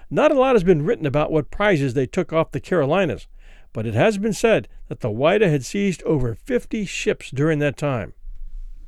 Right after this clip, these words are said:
Just two months after acquiring the Whydah, as she and the Mary Ann approached Cape Cod,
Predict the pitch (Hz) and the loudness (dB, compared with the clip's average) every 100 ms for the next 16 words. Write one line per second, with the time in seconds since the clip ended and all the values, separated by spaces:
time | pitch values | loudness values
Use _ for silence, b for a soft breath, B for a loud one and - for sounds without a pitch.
0 | - - 123 - - 277 247 185 - 175 | -12 -2 0 0 2 4 4 2 2 0
1 | - 156 120 175 196 202 185 139 127 165 | 2 0 0 0 2 4 4 2 2 0
2 | 90 - - - - 101 98 - 214 226 | -2 -8 -18 -20 -10 -8 -4 -2 -2 0
3 | 190 202 190 180 175 135 165 170 - - | 0 2 2 0 0 0 0 0 -2 0
4 | 175 - 156 143 87 | 0 2 2 2 0